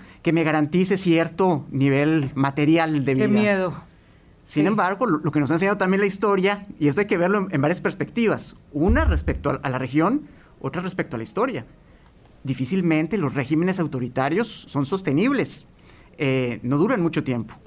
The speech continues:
Speaker 1: Terminan siempre colapsando y generando más costos sociales y económicos de los que se tenían al principio.
Speaker 2: Mm.
Speaker 1: Y en ese sentido,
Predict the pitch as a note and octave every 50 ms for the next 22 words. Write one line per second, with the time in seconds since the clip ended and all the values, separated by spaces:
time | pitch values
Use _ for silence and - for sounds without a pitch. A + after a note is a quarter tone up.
0 | - - - C#3 C3+ C3 C#3+ D#3 F3+ F#3+ F#3+ F#3+ F#3 E3+ E3 G#3 G3+ - E3+ C#3
1 | B2+ - - E3+ D#3+ E3+ F3+ E3+ F3+ F3 E3 - C3+ A#2+ A#2+ C3 C#3+ D3 D#3 D#3+
2 | D#3 D#3 D#3 D#3+ D#3+ - - - F3+ F3+ C#3+ F3 F3 F3+ E3 - - - - -
3 | - - - - - - G#3+ G3+ G3+ F#3+ F3 F3 F3+ F#3 F#3 F#3+ F3+ F#3 G3+ G#3
4 | G3 F#3 F3+ F3+ F3+ F#3 F#3 C4+ C#4+ - - - - - - - - - C#3+ D#3
5 | D#3 D3+ D#3 D#3+ C3 D3 D3 C#3+ C3 D3 D3+ D#3 D3+ D3+ C#3 B2 B2 - A#2 -
6 | A#3 A3 G#3+ G#3 G3 F#3+ F#3+ - - - - - - - A3 A3 A3+ A#3 A3+ C#4
7 | C4 C#4+ A#3+ - B3 B3 C4+ C#4 B3+ - -